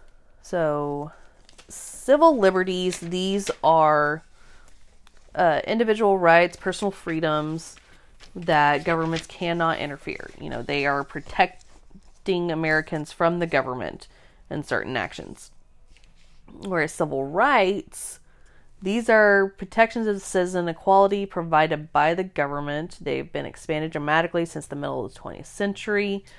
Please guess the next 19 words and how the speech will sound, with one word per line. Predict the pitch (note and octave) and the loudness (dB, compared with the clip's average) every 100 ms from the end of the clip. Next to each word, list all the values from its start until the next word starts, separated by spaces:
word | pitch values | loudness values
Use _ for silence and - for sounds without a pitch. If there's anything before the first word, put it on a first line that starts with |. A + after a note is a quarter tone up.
| - - - | -20 -20 -12
when, | F3 E3+ D#3+ D3+ D3+ | -6 -4 -2 -4 -4
like, | C#3+ | -8
the | - - | -8 -6
African | C#3 D3 | -6 -6
American | C#3+ C#3 D3+ | -8 -8 -10
Civil | D3 D3 | -12 -8
Rights | C#3 D#3 E3+ | -2 -2 -2
Movement | F#3 F3+ F3+ - | -4 -4 -4 -6
took | F#3 | -10
center | - E3+ E3 | -6 -6 -6
stage, | - E3 D#3+ E3 - - - - - - | -4 -2 0 -2 -8 -20 -20 -20 -20 -16
for | - D#3 | -10 -8
instance. | D3+ - D3 E3 - - - - - - - - - - | -8 -8 -8 -8 -14 -18 -20 -20 -20 -20 -20 -20 -14 -6
But, | D#3 C#3+ | -6 -6
uh, | C#3 - - D#3+ - - - - - - - - - - - - - - - - A#3 | -6 -6 -6 -12 -18 -20 -18 -18 -18 -18 -16 -16 -18 -18 -18 -18 -18 -18 -18 -16 -10
let's | D3 C#3+ - | -8 -8 -10
dive | D#3 E3 D#3+ F3 | -8 2 4 4
in | G#3+ C#4 | 2 -4
here. | - | -8